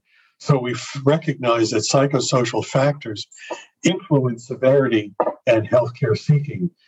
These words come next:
So it's an additive factor, which is essentially a proof of concept of the biopsychosocial model. They affect to different degrees the clinical phenotype of the individual.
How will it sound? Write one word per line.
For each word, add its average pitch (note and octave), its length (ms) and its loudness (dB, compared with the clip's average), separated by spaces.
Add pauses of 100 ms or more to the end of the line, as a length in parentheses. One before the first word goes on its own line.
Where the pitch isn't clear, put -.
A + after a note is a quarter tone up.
(160)
So C3+ 240 2
it's B2+ 160 -2
an B2+ 200 2
additive C#3 420 2
factor, A#2 480 0
which A2 360 -2 (380)
is B2+ 120 4
essentially C#3+ 520 0
a A2 60 2
proof C#3+ 300 -2
of - 120 -12
concept B2 520 -2
of A2+ 80 2
the A2 80 -4
biopsychosocial A2 1000 0
model. G#2 380 2 (580)
They B2 220 2
affect C#3 460 0
to A2 80 -6
different C#3 360 0
degrees B2 680 0 (360)
the B2 100 2
clinical A#2+ 720 2 (320)
phenotype A#2 600 0 (460)
of A2+ 120 2
the G#2+ 140 0
individual. G2 680 -2